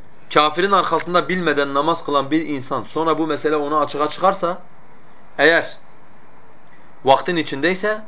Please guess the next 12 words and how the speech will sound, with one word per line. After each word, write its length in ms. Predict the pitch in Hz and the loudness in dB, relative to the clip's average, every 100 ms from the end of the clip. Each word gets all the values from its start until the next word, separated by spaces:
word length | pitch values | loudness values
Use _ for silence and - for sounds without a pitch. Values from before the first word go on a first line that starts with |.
| - | 0
namazını 420 | 143 143 139 156 | 2 4 2 0
iade 280 | 135 110 107 | 0 -2 -4
edecek. 180 | 98 120 | -6 0
Vakit 300 | 143 165 131 | 0 0 -2
geçmişse 500 | 131 156 160 - 180 | -4 -4 -8 -4 -4
o 220 | 160 147 | 0 2
artık 220 | 143 139 | 0 -2
ne 80 | 156 | -4
olmuştur? 360 | 147 113 110 147 | -2 -4 -8 -2
O 180 | 151 | 0
artık 240 | 139 - 160 - - - 117 | 2 0 -6 -8 -14 -6 -2
geçmiştir. 500 | 110 104 92 - | 0 -2 -10 -10